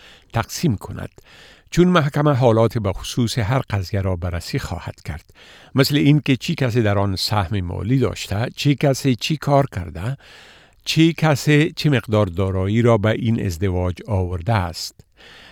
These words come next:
سهم غیر مالی مثل پخت و پز، پاککاری، مواظبت از اطفال و غیره هم مد نظر گرفته خواهد شد. ارقام تازه انستیتوت مطالعات خانواده نشان می‌دهد که در تقریباً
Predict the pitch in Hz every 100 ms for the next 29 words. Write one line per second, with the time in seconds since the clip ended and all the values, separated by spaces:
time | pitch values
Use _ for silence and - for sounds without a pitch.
0 | _ - 170 170 185 170 135 143 147 143
1 | 123 101 92 95 107 117 131 120 117 127
2 | 113 - - 95 101 110 - - 101 -
3 | 98 101 107 107 107 104 107 107 127 -
4 | 98 95 - - 104 104 95 120 127 127
5 | 123 127 117 147 120 85 _ - - -
6 | - 107 98 95 90 98 90 90 87 -
7 | 87 87 - - - 85 - 120 - 92
8 | - _ _ _ _ _ _ _ _ _
9 | - - - _ - 131 170 175 170 165
10 | 139 143 143 143 117 107 - 120 - 131
11 | 135 120 110 95 95 95 98 95 107 90
12 | 87 90 104 110 107 131 156 123 80 85
13 | 95 - - 104 147 - - - - 117
14 | 123 - 147 - 147 143 139